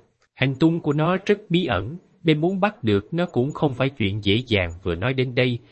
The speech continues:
thì bỗng có một người đi ra từ ngõ nhỏ, người đó chạy đến quỳ trước mặt Trình Mục Du,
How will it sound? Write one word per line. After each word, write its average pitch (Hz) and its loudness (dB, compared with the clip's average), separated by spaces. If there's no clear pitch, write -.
thì 127 2
bỗng 131 0
có 196 -2
một 110 -2
người 98 2
đi 143 -2
ra 139 -2
từ 87 -4
ngõ 85 -2
nhỏ, 123 -4
người 95 0
đó 117 0
chạy 92 0
đến 135 0
quỳ 85 0
trước - -2
mặt 98 -4
Trình 101 -2
Mục 98 -2
Du, 131 0